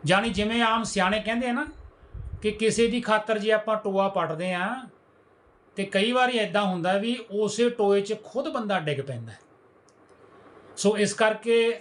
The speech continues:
ਦੋਸਤੋ, ਆਪਾਂ ਆਮ ਹੀ ਦੇਖਦੇ ਰਹਿੰਦੇ ਆ, ਦਫ਼ਤਰਾਂ ਦੇ ਵਿੱਚ ਹੋਈਏ,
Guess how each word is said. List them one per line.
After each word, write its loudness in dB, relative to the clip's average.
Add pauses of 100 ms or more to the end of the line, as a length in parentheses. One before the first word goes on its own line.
ਦੋਸਤੋ, 0
ਆਪਾਂ 0
ਆਮ 0
ਹੀ -2
ਦੇਖਦੇ -4
ਰਹਿੰਦੇ -4
ਆ, -6
ਦਫ਼ਤਰਾਂ -2
ਦੇ -4
ਵਿੱਚ -8
ਹੋਈਏ, -8